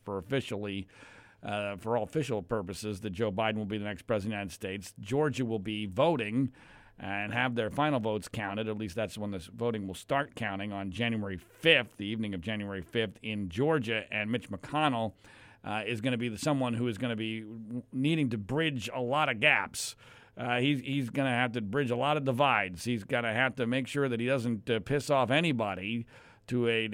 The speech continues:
a huge degree, at least not people in Georgia, because he knows the fate of his, uh,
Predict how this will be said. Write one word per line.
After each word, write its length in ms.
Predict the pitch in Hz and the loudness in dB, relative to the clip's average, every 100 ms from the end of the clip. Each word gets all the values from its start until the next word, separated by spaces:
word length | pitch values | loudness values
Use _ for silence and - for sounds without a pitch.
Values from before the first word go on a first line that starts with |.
| 107 92 - 117 | -4 -8 -8 -6
a 80 | |
huge 400 | 110 139 180 131 | 0 2 2 2
degree, 360 | 107 101 139 160 | -2 0 2 2
at 80 | 123 | 2
least 220 | 131 113 | 0 0
not 180 | 127 117 | -2 0
people 360 | 139 123 117 | -2 0 0
in 100 | 104 | 0
Georgia, 480 | 98 156 165 107 104 | 4 6 6 6 0
because 540 | 101 107 113 113 107 98 | -2 -2 0 0 -2 0
he 140 | 143 | 2
knows 540 | 139 139 123 123 123 - - - - | 2 2 0 0 -2 -4 -18 -20 -10
the 100 | 123 | -10
fate 320 | - 147 147 | 0 2 2
of 220 | 123 113 107 | 0 -2 -6
his, 960 | 80 90 151 185 160 151 151 139 - - - - _ | -10 2 6 6 6 2 0 -2 -6 -12 -20 -20 _
uh, 320 | - 117 117 | -4 -2 -2